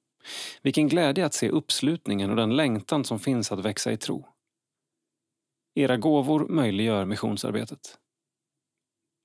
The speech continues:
All min kärlek till er, systrar och bröder. Kerstin Oderhem,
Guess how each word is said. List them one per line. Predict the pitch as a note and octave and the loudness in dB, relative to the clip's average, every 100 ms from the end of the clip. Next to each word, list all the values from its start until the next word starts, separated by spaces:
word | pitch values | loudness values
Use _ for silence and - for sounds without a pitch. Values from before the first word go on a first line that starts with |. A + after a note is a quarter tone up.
| _ | _
All | D#3+ D3+ | 2 4
min | A2 G#2 | 2 2
kärlek | C3 G#2 G#2 - | 2 0 -2 -6
till | - A2+ | -6 -2
er, | C3 - - _ | 0 -2 -10 _
systrar | - C#3 A#2+ - A2+ | -2 -2 -2 -2 -2
och | F#2 | 0
bröder. | G#2 G#2+ C#3+ - _ _ _ _ _ _ _ _ _ _ _ _ _ _ _ _ _ _ _ | -2 -4 -8 -18 _ _ _ _ _ _ _ _ _ _ _ _ _ _ _ _ _ _ _
Kerstin | - B2+ - A2+ | -2 0 0 -2
Oderhem, | A#2 G#2 G#2 A2 C3 | 0 0 0 -2 -6